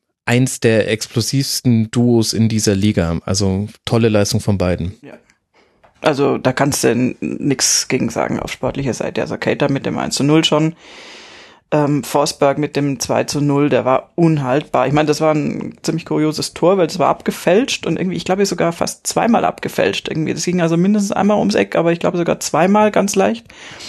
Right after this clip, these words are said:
Speaker 2: Und dann für einen Torwart natürlich überhaupt nicht haltbar. Ähm, dann hat Orban sich dann noch dazwischen gedrängt mit dem drei zu null und dann
Speaker 1: Mhm.
Speaker 2: eben das vier null auch nochmal Keita und das sind, das sind tolle Tore. Also eine Mannschaft,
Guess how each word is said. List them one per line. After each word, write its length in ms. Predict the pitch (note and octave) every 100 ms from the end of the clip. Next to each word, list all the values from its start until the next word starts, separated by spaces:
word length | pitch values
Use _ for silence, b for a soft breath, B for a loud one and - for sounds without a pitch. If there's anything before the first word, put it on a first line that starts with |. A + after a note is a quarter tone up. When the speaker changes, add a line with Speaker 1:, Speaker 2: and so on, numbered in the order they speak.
| B B
Speaker 2:
Und 240 | - D#3 -
dann 200 | C#3 C#3+
für 180 | - D3
einen 120 | C#3
Torwart 280 | - C#3 C3+
natürlich 380 | B2+ - - -
überhaupt 340 | D3+ C#3 C3+
nicht 160 | D3+ -
haltbar. 420 | D3 C3+ D#3 D3 B B B B B B B B -
Ähm, 460 | D#3+ D#3 D3+ D3
dann 360 | - D3+ E3 D#3
hat 200 | D3+ -
Orban 260 | D#3+ F#3 F#3
sich 140 | F#3+
dann 100 | F3+
noch 120 | F3+
dazwischen 360 | - F3 G3 F3+
gedrängt 300 | E3+ E3+ E3+
mit 140 | E3
dem 100 | D3+
drei 160 | C#3+ A#2+
zu 140 | -
null 260 | D3 D#3+ E3
und 200 | C#3 C3
dann 140 | B2+
Speaker 1:
Mhm. 60 | A2+ -
Speaker 2:
eben 220 | C#3+ C#3 B2+
das 120 | C3+
vier 200 | - D#3
null 180 | C#3+ C3+
auch 100 | D3
nochmal 300 | D3+ B2+ -
Keita 400 | - - C#3 C3
und 260 | - G#2+ -
das 220 | A#2 -
sind, 240 | C3 C3 -
das 100 | -
sind 200 | - D3
tolle 200 | - C3+
Tore. 360 | C3 C3 B2 D#2+
Also 220 | - -
eine 160 | C#3 C#3
Mannschaft, 520 | C3 C#3 D3 D3 -